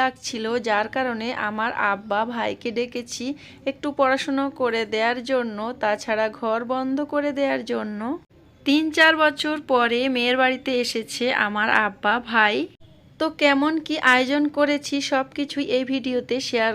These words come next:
করব। কিছু কিছু কেনাকাটা করেছি নতুন রুমে থাকার জন্য, সব কিছু এই ভিডিওতে আপনাদের সঙ্গে শেয়ার করব। আশা করছি এই ভিডিওটি আপনাদের কাছে অনেক অনেক ভালো লাগবে। হ্যালো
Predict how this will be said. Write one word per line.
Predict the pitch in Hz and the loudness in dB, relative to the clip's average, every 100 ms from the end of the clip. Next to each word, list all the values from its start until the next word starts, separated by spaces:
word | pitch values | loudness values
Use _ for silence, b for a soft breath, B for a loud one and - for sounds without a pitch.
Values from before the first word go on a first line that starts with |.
| - | -2
করব। | 214 202 254 262 | -4 -2 -4 -4
কিছু | 269 294 285 | -6 -6 -6
কিছু | 277 285 269 | -6 -4 -2
কেনাকাটা | 233 240 262 277 277 | -2 0 0 0 0
করেছি | 285 277 277 262 247 | -2 -2 -4 -6 -4
নতুন | 226 247 262 | -4 -4 -4
রুমে | 262 254 269 247 | -4 -4 -4 0
থাকার | 226 233 233 233 | 0 0 -2 -4
জন্য, | 226 220 254 294 B B - | -4 -4 -4 -6 B B 2
সব | 285 302 330 | 4 4 2
কিছু | 320 330 294 | -2 -2 0
এই | 285 285 | 0 0
ভিডিওতে | 302 302 294 285 247 | -2 -2 0 2 2
আপনাদের | 240 233 233 262 - | 2 -6 -4 -4 -4
সঙ্গে | 254 240 262 - | -4 -4 -4 -2
শেয়ার | 233 226 220 | -2 -2 -4
করব। | 214 208 247 240 | -8 -4 2 4
আশা | 254 339 339 | 4 -2 -2
করছি | 359 359 370 330 | -4 -4 -2 0
এই | 330 311 | 0 -2
ভিডিওটি | 277 302 294 294 254 | -2 -4 0 4 4
আপনাদের | 285 233 285 285 | 4 -2 -2 0
কাছে | 277 - - 320 | 0 0 0 2
অনেক | 339 349 330 | 2 0 0
অনেক | 339 339 294 233 | 2 0 -2 0
ভালো | 202 202 208 | 0 2 0
লাগবে। | 196 208 220 214 - - _ - - _ 277 | -2 -4 -8 -8 -12 -20 _ -20 -20 _ -2
হ্যালো | 269 254 | 0 2